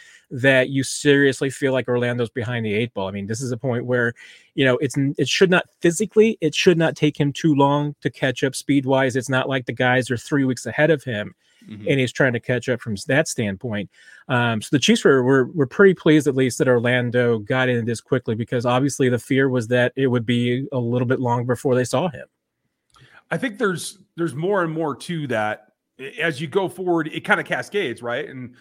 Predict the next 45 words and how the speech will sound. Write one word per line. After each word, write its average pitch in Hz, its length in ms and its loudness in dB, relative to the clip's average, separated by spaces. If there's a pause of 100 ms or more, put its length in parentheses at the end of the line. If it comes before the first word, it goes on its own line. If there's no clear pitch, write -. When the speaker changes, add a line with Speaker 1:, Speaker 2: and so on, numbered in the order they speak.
(140)
Speaker 2:
so - 160 -8
the 190 80 -2
next 180 260 -2
step 202 260 -2
now 127 220 -4
is, 131 100 -8
okay, 131 220 -10
if 113 100 -12
he 139 80 -12
could 123 160 -14
take 139 200 -12
one 110 160 -10
rep, 113 160 -6
he 123 220 -14
should - 180 -18
be 113 80 -10
back 110 180 -8
in 95 60 -20
practice 101 320 -12
tomorrow. 143 320 -8
He 123 80 -14
should 85 100 -20
be 92 80 -18
running 92 280 -12
with 87 120 -16
the 92 80 -12
ones. 139 380 -6
It 98 100 -20
shouldn't 107 220 -14
be 107 160 -10
any 156 140 -8
kind 127 200 -2
of 98 80 -8
issue. 175 260 -6 (340)
The 180 80 -6
question 185 280 2
then 165 160 -2
becomes 139 380 -4
for 120 100 -16
me, 143 460 -8 (960)
how 233 180 4
did 202 160 -2
you 190 80 -4
feel 190 260 2
about 156 460 0